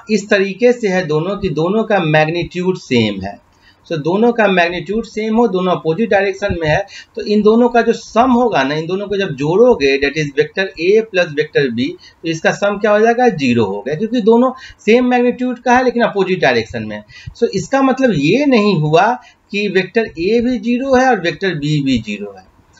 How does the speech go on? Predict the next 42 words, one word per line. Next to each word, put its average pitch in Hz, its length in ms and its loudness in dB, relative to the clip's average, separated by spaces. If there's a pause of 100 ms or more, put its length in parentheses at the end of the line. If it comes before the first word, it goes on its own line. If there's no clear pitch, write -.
(100)
So, 196 140 0
ये 233 160 2
तो 254 200 2
straight 240 600 -2
away 190 200 0
wrong 123 320 -2
हो 101 200 -16
गया 107 140 -10
भाई, 107 160 -12
कि - 500 -4
यदि 208 200 -2 (140)
चार 202 400 2
का 208 100 -4
sum 190 280 -8
zero 196 300 4
है 254 220 0
तो - 160 -8
वो 180 100 -4
नल 151 260 0
vector 208 420 -4 (320)
होगा, 123 360 2 (560)
false। 110 440 -2 (420)
दूसरा 196 280 2
हो 240 200 4
गया, 202 160 0
the 220 180 -2
magnitude 220 560 -2
of - 100 -4 (120)
A 226 180 4
plus 196 400 -2
C 185 80 -6 (240)
equal 247 340 2
to 233 80 -2
magnitude 190 600 -2
of 208 180 -2
B 185 80 -6 (140)
plus 151 340 2
D। 120 80 -4 (400)
So 262 160 6
basically 262 320 0
ये 254 160 -2
जो 240 80 0